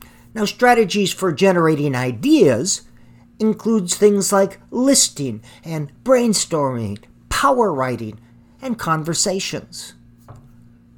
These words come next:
Strategies for organizing include graphic organizers, outlining, and inductive analysis, and these will be explained in another podcast. I, I hate to keep saying that, but I can't put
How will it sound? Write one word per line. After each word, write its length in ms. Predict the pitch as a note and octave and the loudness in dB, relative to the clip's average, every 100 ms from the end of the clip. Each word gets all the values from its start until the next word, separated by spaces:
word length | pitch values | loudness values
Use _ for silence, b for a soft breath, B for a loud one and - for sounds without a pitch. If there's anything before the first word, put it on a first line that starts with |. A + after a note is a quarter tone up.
| - | -20
Strategies 880 | - - F#3+ F#3 E3 C3 D3 D3+ - | -20 -6 -2 0 -2 -2 -4 -4 -6
for 420 | - C#3 B2 - B B _ | -4 0 -2 -4 B B _
organizing 960 | E3 C4 C#4+ G3 D3+ G#2+ G#2+ - A2 - - _ - | 2 2 2 0 0 -4 -6 -8 -12 -14 -20 _ -8
include 480 | E3+ - E3 D#3+ B2+ | -8 -4 -2 0 -2
graphic 440 | A#2 B2 - C3 | -2 -2 -2 -6
organizers, 800 | A#2+ B2+ D#3+ C#3+ D#3+ B3+ C#4 - - - B B B B - | -2 0 0 0 -2 -4 -6 -10 -18 -20 B B B B -4
outlining, 680 | D3 - D3 E3+ A3+ B3 - - - B B - | -4 0 2 4 2 -2 -16 -20 -20 B B -12
and 280 | A3 A#3 A3 - | -6 -6 -8 -8
inductive 720 | A3 A3+ F3 F3 - - F3+ | -4 -4 -2 -2 -2 -8 -4
analysis, 840 | G3 F#3 D3 D3 - D#3 C#3 - - B B B | -2 0 0 0 -2 -4 -4 -6 -10 B B B
and 120 | - E3+ | -10 -6
these 200 | F#3+ F#3+ | -4 0
will 120 | F#3 | 2
be 200 | F3+ G3 | 4 2
explained 920 | F#3+ - - - F3+ F#3 F#3+ G3+ G3 | 0 -6 -6 -6 -2 0 2 2 2
in 100 | G3+ | 2
another 300 | G3 G3 G#3 | 2 0 0
podcast. 800 | - F3 F3+ E3+ F#3+ F#3+ G3 - | 0 0 0 -2 -6 -4 -6 -8
I, 200 | D#3 E3+ B B B - | -10 -10 B B B -10
I 100 | D3 | 2
hate 240 | C3+ F3 | 2 2
to 100 | F#3+ | -2
keep 240 | F3+ A3+ - | -4 -6 -4
saying 340 | - G3+ G3 | -2 0 2
that, 240 | F3 F#3 F#3 | 2 -2 -2
but 120 | F3 | -2
I 60 | F3 | -2
can't 340 | F#3+ F3+ - | -4 -6 -2
put 240 | G3 G3 | -2 -2